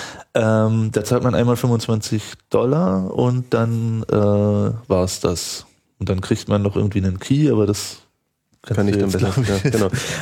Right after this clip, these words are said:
Speaker 2: Also es ist halt so, dass wir, ähm, m, wir haben eben nur eine Applikation mittler-, im Moment drin, es kann aber mehr werden in Zukunft.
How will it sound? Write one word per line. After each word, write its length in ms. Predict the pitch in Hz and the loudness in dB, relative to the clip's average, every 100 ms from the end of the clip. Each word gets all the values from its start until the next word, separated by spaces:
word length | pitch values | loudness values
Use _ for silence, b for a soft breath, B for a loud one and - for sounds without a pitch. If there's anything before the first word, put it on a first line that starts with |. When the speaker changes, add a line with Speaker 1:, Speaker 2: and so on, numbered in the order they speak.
| B | B
Speaker 2:
Also 120 | 131 | 0
es 60 | 160 | 2
ist 60 | 175 | 0
halt 140 | 156 | 0
so, 100 | 151 | 0
dass 200 | 139 131 | 0 0
wir, 280 | 117 113 - | 2 2 0
ähm, 540 | 107 104 101 104 104 - _ - | 0 2 2 2 -2 -10 _ -4
m, 580 | 113 104 104 113 - - _ _ - | 0 2 2 0 -6 -20 _ _ -4
wir 100 | 107 | -2
haben 120 | 113 - - | 0 0 0
eben 180 | 120 107 | 2 2
nur 140 | 104 | 2
eine 160 | 113 143 | 2 0
Applikation 560 | 156 165 151 - 139 139 | -2 -2 -2 0 0 2
mittler-, 220 | 135 - | 0 0
im 140 | 120 | 2
Moment 340 | 127 123 127 123 | 2 2 0 0
drin, 360 | 120 127 123 120 | 0 2 0 -4
es 80 | |
kann 300 | - 107 110 | -4 0 2
aber 200 | 101 95 | 2 2
mehr 260 | 95 95 107 | 2 2 2
werden 240 | 117 117 110 | 2 0 -2
in 100 | 110 | -4
Zukunft. 460 | 113 - 113 - | -6 -2 -2 -4